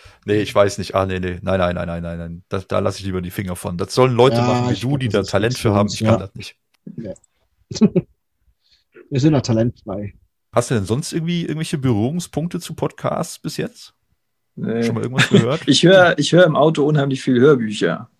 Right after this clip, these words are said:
Speaker 3: Also
Speaker 1: Ah, okay.
Speaker 3: eigentlich nur, anstatt Musik. Ich
Speaker 1: Ja.
Speaker 3: aber im Moment, also die, das letzte Jahr fahre ich so gut wie kein Auto mehr, weil wir haben auch Homeoffice zum Glück.
Speaker 1: Sehr gut.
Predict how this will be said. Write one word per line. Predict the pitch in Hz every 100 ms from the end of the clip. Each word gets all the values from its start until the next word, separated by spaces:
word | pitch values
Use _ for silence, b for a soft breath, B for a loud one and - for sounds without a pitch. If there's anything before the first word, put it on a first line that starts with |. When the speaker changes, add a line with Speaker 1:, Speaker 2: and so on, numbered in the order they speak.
| _ -
Speaker 3:
Also | - 117
Speaker 1:
Ah, |
okay. | 107
Speaker 3:
eigentlich | 113 127
nur, | 135 135 107 120
anstatt | 117 110 - 120
Musik. | 117 113 131 113 - -
Ich | - - _ _ _ _ _
Speaker 1:
Ja. | 117 104
Speaker 3:
aber | 120
im | 120
Moment, | 120 123 147 139 -
also | 127 123
die, | 120 -
das | - 120
letzte | 135 131 -
Jahr | 127 131 135 135
fahre | - 147 131
ich | - - _ _
so | 120 120
gut | 117 127 120
wie | 117
kein | 117 117
Auto | 117 117
mehr, | 117 123 156
weil | 135 131
wir | 113
haben | 120
auch | 120 127
Homeoffice | 135 143 135 - -
zum | -
Glück. | 135 151 - B B B B -
Speaker 1:
Sehr | 104
gut. | 90